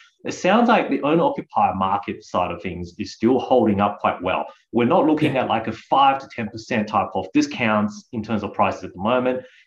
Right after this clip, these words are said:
Speaker 1: even though the speed of the offer is slowing down, but it's still achieving not too far
Speaker 2: Yeah.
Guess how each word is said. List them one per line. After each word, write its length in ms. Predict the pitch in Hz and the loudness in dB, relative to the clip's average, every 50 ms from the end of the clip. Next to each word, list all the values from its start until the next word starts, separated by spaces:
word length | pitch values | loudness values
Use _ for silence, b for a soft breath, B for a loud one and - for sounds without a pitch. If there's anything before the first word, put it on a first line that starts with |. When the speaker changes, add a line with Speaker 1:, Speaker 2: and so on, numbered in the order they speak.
| B _ | B _
Speaker 1:
even 340 | - 170 170 170 170 165 | -2 -2 0 2 0 0
though 140 | 139 127 113 | 0 -2 -2
the 80 | 101 95 | -2 -4
speed 920 | 98 - - - - _ _ _ 123 123 120 120 123 117 117 113 107 - - | -8 -12 -16 -20 -20 _ _ _ -4 -2 0 0 0 0 0 0 -2 -4 -4
of 180 | 107 104 - - | -6 -6 -6 -6
the 100 | 107 - - | -10 -8 -2
offer 300 | - - - - 110 - - | -2 -2 0 0 -2 -2 -4
is 120 | 107 - | -6 -10
slowing 360 | - - 117 107 98 95 90 92 | -10 -6 -4 -4 -2 -2 -4 -4
down, 180 | 101 95 87 | -6 -6 -4
but 80 | 87 101 | -6 -8
it's 140 | 110 - - | -8 -10 -6
still 220 | - 233 285 339 | -2 0 2 2
achieving 680 | 330 330 - - 269 269 220 196 175 - 165 202 - _ _ | 0 0 0 2 2 2 2 0 -2 -2 -4 -6 -8 _ _
not 180 | 220 269 - 269 | -2 -2 -2 -2
too 220 | - - 175 165 | -2 0 0 0
far 140 | 165 - - | 2 2 2
Speaker 2:
Yeah. 280 | - - 120 113 - | 2 4 2 0 0